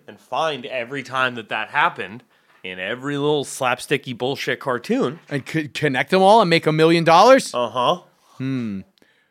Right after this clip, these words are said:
Speaker 2: I think we can make this Mandy leaving Las Vegas tenuous connection as well.
Speaker 1: Okay, but here's the thing. Neither one of those I Ps is as popular as SpongeBob.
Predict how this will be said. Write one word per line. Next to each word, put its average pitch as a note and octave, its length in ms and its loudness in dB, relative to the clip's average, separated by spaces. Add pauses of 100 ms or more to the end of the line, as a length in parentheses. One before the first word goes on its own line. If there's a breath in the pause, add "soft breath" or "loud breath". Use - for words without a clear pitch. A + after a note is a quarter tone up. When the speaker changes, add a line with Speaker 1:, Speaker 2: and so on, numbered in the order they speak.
(260)
Speaker 2:
I E3+ 120 4
think G3+ 200 2
we G3+ 100 2
can F3+ 120 2
make F3+ 180 4
this F3 200 2
Mandy F3+ 640 2 (200)
leaving F3+ 300 4
Las F3 240 4
Vegas G#3 380 4
tenuous D#3+ 440 -2
connection D#3+ 400 -2
as D#3 120 -4
well. B3+ 280 4 (220 soft breath)
Speaker 1:
Okay, E3+ 220 4
but D3+ 200 2
here's E3 220 0
the D3+ 100 -6
thing. A#2+ 300 0
Neither C#3 340 2
one C3+ 160 2
of B2+ 100 -4
those A2+ 180 0
I A2+ 160 2
Ps - 140 -12
is G#2+ 600 -6
as G2+ 200 -6
popular G2 520 -8
as - 140 -16
SpongeBob. - 440 -10